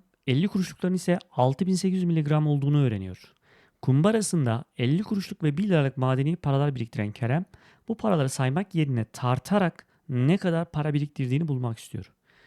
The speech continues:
Kerem, elektronik bir tartıda biriktirdiği bir liralık tüm madeni paraları ve elli kuruşluk tüm madeni paraları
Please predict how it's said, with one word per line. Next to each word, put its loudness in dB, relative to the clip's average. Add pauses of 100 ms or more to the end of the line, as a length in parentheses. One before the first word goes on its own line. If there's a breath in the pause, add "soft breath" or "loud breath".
(280 soft breath)
Kerem, 2 (400 soft breath)
elektronik 2
bir -2
tartıda -2 (400 soft breath)
biriktirdiği -2
bir -2
liralık -2
tüm -4
madeni 0
paraları -6
ve -4
elli -2
kuruşluk -4
tüm -4
madeni -2
paraları 2